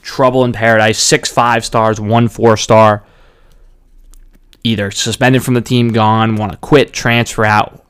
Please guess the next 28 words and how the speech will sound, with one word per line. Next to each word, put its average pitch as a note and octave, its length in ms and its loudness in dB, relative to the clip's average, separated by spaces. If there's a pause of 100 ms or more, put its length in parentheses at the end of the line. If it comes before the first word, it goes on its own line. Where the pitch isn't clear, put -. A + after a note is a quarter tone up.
(100)
whatever A2+ 440 2
it A#2 80 2
may A2 200 2
be. G2+ 300 -4 (1120)
All G#2+ 220 -6
these G2+ 280 -8
offense C3 520 -2
can't C3 240 -4
get A#2+ 160 -6
stuff A#2 260 -6
going. G#2+ 540 -6 (100)
You D3+ 120 -2
need F#3+ 100 4
a E3 60 2
play B2 260 0
caller, G2+ 320 0
Jimbo. G2+ 420 -2
You G#2 100 -2
need A#2 120 2
to G#2+ 100 0
get G2+ 140 -2
a G2+ 140 -16 (360)
play E3+ 240 4
caller, C3+ 540 4 (420)
open B2+ 240 2
up B2+ 120 0
the A#2+ 100 2
offense, A2+ 640 0